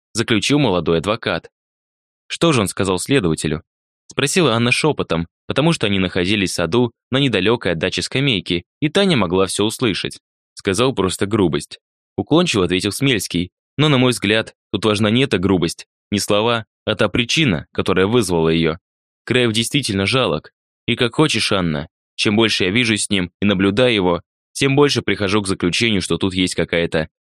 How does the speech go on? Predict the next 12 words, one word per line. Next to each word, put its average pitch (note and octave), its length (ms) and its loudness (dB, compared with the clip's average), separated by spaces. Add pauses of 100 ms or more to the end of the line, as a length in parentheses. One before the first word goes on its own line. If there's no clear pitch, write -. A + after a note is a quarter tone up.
(100)
злополучная G#2 680 0
судебная E2 480 -2
ошибка». E2+ 540 -4 (340)
И G#2+ 60 -10
Смельский E3 420 0
стал E3+ 240 0
передавать A2+ 600 0
Анне A2 280 2
все G2+ 200 -2
подробности G2+ 560 0
своих F2+ 280 -2
наблюдений G#2 680 0